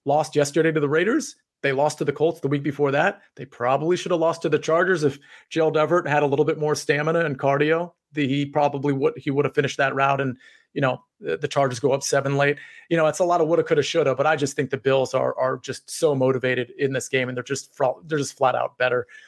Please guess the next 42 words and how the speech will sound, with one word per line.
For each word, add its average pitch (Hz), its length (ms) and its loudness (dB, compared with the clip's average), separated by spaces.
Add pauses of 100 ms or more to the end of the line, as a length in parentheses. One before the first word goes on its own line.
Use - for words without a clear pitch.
(200)
All 180 100 2
right, 156 100 0
real 180 160 2
quick, - 260 0
let's 156 200 2
go 175 160 2
to 170 160 -4
some 147 240 0
low-end 147 500 2
options 143 460 0 (180)
under 147 300 2
five 147 320 2
K. 143 360 2 (380)
Dobbs 196 300 2
is 190 120 0
interesting 190 520 0
to 190 100 -2
me, 185 280 -2 (200)
um, 135 380 2
against 147 380 0
the 143 60 0
Jets. 135 640 -2 (240)
I 156 60 4
don't 156 160 0
think 160 160 0
I'll 143 100 2
get 139 180 0
there. 139 140 2
Marcus 147 300 0
Valdes-Scantling, 151 880 0 (340)
he 165 100 -2
had 208 220 0
plenty 180 220 2
of 143 80 2
targets, 123 540 -2
uh, 131 300 2
last 135 340 0
night. 135 240 0
I 135 80 2
think 156 320 -2
Marcus 151 300 0
Valdes-Scantling 143 800 0